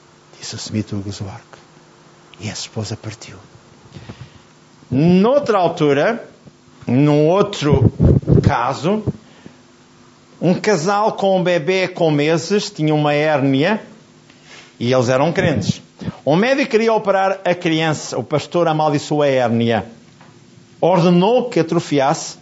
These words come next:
e morresse. Em poucos dias a hérnia desapareceu e a criança ficou boa e não fez operação. Mas agora quero-lhe falar aquilo que eu há pouco lhe disse. Tenho aqui uma parte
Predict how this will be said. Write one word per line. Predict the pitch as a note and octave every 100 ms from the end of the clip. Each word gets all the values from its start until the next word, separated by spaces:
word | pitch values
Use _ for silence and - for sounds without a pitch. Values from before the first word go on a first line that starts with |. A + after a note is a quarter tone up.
| - - C3+
e |
morresse. | F#3 F3+ D3+ A2+ - - - _ - - - - -
Em | D3+
poucos | D3+ F3 F#3 F#3 C#3
dias | D3 C#3+ C3+
a |
hérnia | B2+ C3 C3+ B2+
desapareceu | B2+ C#3+ B2 - - A#2+ C#3
e | C3
a |
criança | C3 B2 A#2+ A2+
ficou | A2 G#2+ A#2 B2 - - - -
boa | G2+ A#2 A#2+ C3+ C#3+ C#3+ - - - -
e | A2+
não | A2 A2+
fez | A2+ A2 G2 F#2+ - -
operação. | G2+ G2 - G2 - - - - - - - - - - - - -
Mas | F#3+
agora | B3 B3+
quero-lhe | A#3+ G#3+ G3 F3+
falar | - - C#3+ B2 C#3+
aquilo | C3 - C3+
que | - C3
eu |
há | A2+
pouco | A2+ A#2+ -
lhe | A2
disse. | F#2 - - - - - - - - - -
Tenho | - F3 E3+
aqui | - C#3 D3+ -
uma | E3 D#3 B2+
parte | A2+ - C#3+ C#3+ C#3 - - B2